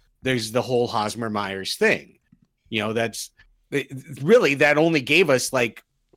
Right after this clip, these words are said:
fifteen million dollars.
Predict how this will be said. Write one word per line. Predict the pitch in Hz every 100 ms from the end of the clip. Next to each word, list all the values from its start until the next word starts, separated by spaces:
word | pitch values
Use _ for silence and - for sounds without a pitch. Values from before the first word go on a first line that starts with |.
| _ _ _ _ _ _ _ _
fifteen | - 139 - 151 143
million | 135 143 139
dollars. | 135 131 156 220 226 -